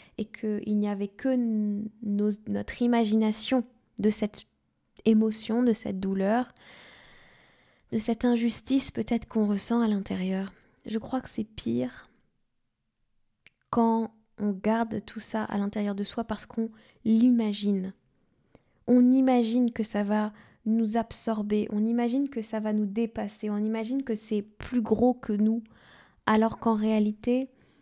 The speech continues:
une fois qu'on l'a vu, on sait comment, entre guillemets, le combattre, même si là, je ne parle plus du tout d'un taureau dans une arène, vous vous en doutez, mais on sait quoi en faire. On peut le voir, on peut...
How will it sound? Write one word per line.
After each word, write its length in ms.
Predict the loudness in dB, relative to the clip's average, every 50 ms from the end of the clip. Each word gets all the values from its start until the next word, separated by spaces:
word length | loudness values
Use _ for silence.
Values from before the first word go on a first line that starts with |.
| _ _ _ _ _ _ _ _
une 140 | 0 0 2
fois 180 | 2 0 -2
qu'on 180 | -2 0 0 0
l'a 180 | 2 2 2 2
vu, 360 | 0 0 -2 -2 -2 -2 -4 -2
on 140 | -2 -2 -2
sait 340 | -4 -6 -4 -2 -2 -2 -2
comment, 520 | -2 -2 0 2 2 2 2 2 0 -2 -6 _ _ _ _ -16
entre 300 | -16 -14 -8 -8 -6 -2
guillemets, 320 | 0 2 2 2 2 2
le 100 | 0 -2
combattre, 560 | -2 -2 -2 0 0 -2 -4 -6 -10 -6 -4
même 180 | -4 -2 -2 -4
si 220 | -8 -10 -8 -4
là, 160 | -2 -2 -2
je 100 | -2 -2
ne 100 | -4 -4
parle 200 | -4 -4 -6 -6
plus 180 | -6 -8 -8 -6
du 120 | -6 -6
tout 180 | -8 -8 -8 -6
d'un 160 | -6 -6 -6
taureau 300 | -8 -10 -10 -8 -6 -6
dans 120 | -6 -6 -6
une 180 | -6 -6 -6
arène, 280 | -6 -8 -6 -6 -6 -6
vous 100 | -6 -6
vous 200 | -8 -8 -8 -8
en 60 | -8
doutez, 340 | -8 -10 -12 -10 -8 -6 -6
mais 160 | -6 -8 -8 -14 -20 -20 -20 -20 -20 -20 -20 _ _ _ _ _ _ _ _ _ _ _ _ _ _ _ _ _ _ _ _ _
on 100 | -4 -4
sait 220 | -4 0 -2 -2 -2
quoi 240 | 0 0 0 2
en 140 | 2 2 0
faire. 500 | -4 -6 -6 -4 -4 -4 -6 -10 -16 -20 _ _ -20 -20 -20 -20 _ _ _ _ _ _ _ _ _ _
On 120 | 0 0 0
peut 260 | 0 -4 -4 -2 -2
le 120 | -2 -2
voir, 640 | -4 -4 -2 0 2 2 2 2 0 -2 -4 -6 -14 -12 _
on 140 | -6 -6 -6
peut... 360 | -6 -6 -4 -4 -2 -2 -2